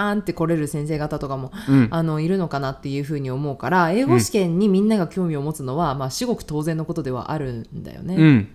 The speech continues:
Speaker 2: まあ、避けては絶対通れないし、
Speaker 1: うん。
Speaker 2: まあ、なんというか、うーん、自分が、その、自分の英語力、どのぐらいあればいいんだろうかってい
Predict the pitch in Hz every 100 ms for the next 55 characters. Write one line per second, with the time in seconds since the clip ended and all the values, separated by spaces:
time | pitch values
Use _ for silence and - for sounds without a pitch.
0 | - - 156 151 117 185 180 170 120 113
1 | - 120 - 135 135 110 95 - - 247
2 | 175 - 196 196 160 - - - - -
3 | - - 165 175 196 196 151 135 113 -
4 | - 156 160 156 156 151 147 - - -
5 | - - - - 156 156 175 165 165 151
6 | 147 160 156 151 131 127 - 147 165 165
7 | 170 165 170 139 - 117 98 - - 139
8 | 143 160 170 165 160 - - 151 160 127
9 | 131 139 127 120 110 104 113 - - 131